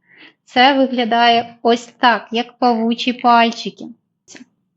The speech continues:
От, бачите, серединка притиснута. У початківців виходить отак, дивіться. Серединка не зафіксована. Ваша вага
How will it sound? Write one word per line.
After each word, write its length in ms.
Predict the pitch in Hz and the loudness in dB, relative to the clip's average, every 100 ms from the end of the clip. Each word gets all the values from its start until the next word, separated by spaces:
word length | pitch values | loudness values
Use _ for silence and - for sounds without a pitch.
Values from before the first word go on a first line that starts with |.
| _ - | _ 0
От, 300 | 214 202 214 | 2 2 0
бачите, 560 | 240 262 302 240 - | -2 -2 -6 -6 -8
серединка 760 | - - 269 254 233 269 311 214 | -10 -2 0 2 2 2 2 -4
притиснута. 1000 | - 240 240 240 269 254 240 220 196 196 | -4 -4 -4 -2 -2 -2 -6 -8 -8 -10
У 40 | 240 | -10
початківців 680 | 269 277 - 330 320 233 214 | -8 -8 -6 -8 -4 -4 -2
виходить 560 | 233 233 254 233 - - | -4 0 2 0 -6 0
отак, 580 | 247 240 240 202 - - | 0 2 -2 -2 -6 -14
дивіться. 500 | 220 226 220 214 202 247 _ _ _ _ _ - - | -4 -2 -2 -6 -14 -16 _ _ _ _ _ -20 -20
Серединка 920 | - - 277 269 269 311 320 254 254 - | -20 -2 0 2 2 0 0 -4 -4 -4
не 360 | 233 233 240 247 | 0 2 2 -2
зафіксована. 880 | 247 247 240 - 262 254 220 185 185 _ _ _ _ _ | -6 -10 -18 -4 2 4 2 -6 -10 _ _ _ _ _
Ваша 400 | 277 277 247 220 | -2 0 0 2
вага 500 | 226 214 220 262 285 | 2 2 2 0 -2